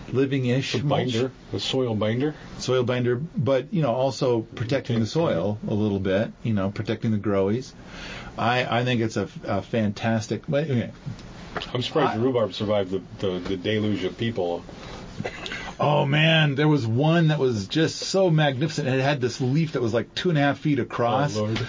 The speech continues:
Speaker 1: So beautiful. And then, uh, you know, Gilligan's got to it.
Speaker 2: Uh-huh.
Speaker 1: And, and they just wiped it, wiped it out.
Speaker 2: Happens.
Speaker 1: Um, yeah, it'll come back. It'll come back. Uh, but then there's also a bunch of rhubarbs where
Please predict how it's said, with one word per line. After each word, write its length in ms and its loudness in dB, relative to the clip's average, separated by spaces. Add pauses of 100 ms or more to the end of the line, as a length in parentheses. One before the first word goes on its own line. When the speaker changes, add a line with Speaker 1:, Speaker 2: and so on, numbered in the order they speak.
(140)
Speaker 1:
So 380 2
beautiful. 680 2 (420)
And 480 2
then, 220 2
uh, 320 4
you 80 0
know, 140 2
Gilligan's 680 0 (100)
got 260 0
to 180 0
it. 160 -2 (120)
Speaker 2:
Uh-huh. 380 0 (180)
Speaker 1:
And, 420 2
and 360 2
they 140 2
just 460 0 (140)
wiped 380 0
it, 80 2 (180)
wiped 320 0
it 80 0
out. 300 -2 (380)
Speaker 2:
Happens. 500 0
Speaker 1:
Um, 80 -14 (340)
yeah, 380 0
it'll 140 2
come 180 -4
back. 260 -4 (380)
It'll 240 2
come 240 0
back. 240 -2 (240)
Uh, 120 0
but 140 -2
then 100 2
there's 180 2
also 260 2
a 40 0
bunch 220 -2
of 80 -2
rhubarbs 520 2
where 440 2